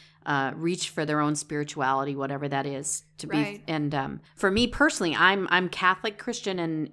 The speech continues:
Speaker 1: now the rule is that they do not, are not having public masses. So the priests are doing masses, but, but people aren't allowed
Speaker 2: Like
Speaker 1: to be there.
Speaker 2: broadcasting.
Speaker 1: Yeah, so they're, like, broadcasting them on YouTube and whatever, which is kinda cool.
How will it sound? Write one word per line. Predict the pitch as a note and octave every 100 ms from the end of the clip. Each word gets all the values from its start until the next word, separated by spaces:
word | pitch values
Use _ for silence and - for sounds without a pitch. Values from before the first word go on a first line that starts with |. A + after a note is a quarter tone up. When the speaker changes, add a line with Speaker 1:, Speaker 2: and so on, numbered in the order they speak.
| _
Speaker 1:
now | - E3+ E3+ E3 E3
the | D#3 D#3
rule | E3 F3+ F3
is | E3+ D#3 -
that | D#3 D3+
they | D#3+
do | D#3+
not, | D#3+ D#3 D3 -
are | D#3+
not | E3 D#3
having | - D#3+ D#3 D3 D3 - -
public | - F3+ D#3+ D3+
masses. | C#3+ D3 D3+ - -
So | -
the | D#3
priests | D#3 G#3+ G#3+ G#3
are | D#3+
doing | D#3 D#3+ D3+ D3+
masses, | D#3+ F3 E3+ D#3 C#3+ C#3+ - - _
but, | D#3+ D#3 - D#3
but | E3 D#3+
people | - F3+ D#3
aren't | D#3 D3 C3+
allowed | C#3+ D3
Speaker 2:
Like | C#3+
Speaker 1:
to |
be | D3
there. | F#3 D#3+ C3 C3
Speaker 2:
broadcasting. | D#3 - D3 E3
Speaker 1:
Yeah, | E3 C#3+
so | D3 F#3+
they're, | F3+
like, | E3+ D#3 D3
broadcasting | - D#3+ E3 F3 D#3+ - D#3
them | D3
on | D3 D3
YouTube | D3 D3 D#3+ D3+ D3+
and | D3
whatever, | D3 D3 C#3+ D3+
which | D3+
is | F#3 -
kinda | F3+ D#3
cool. | - D#3 D3 D#3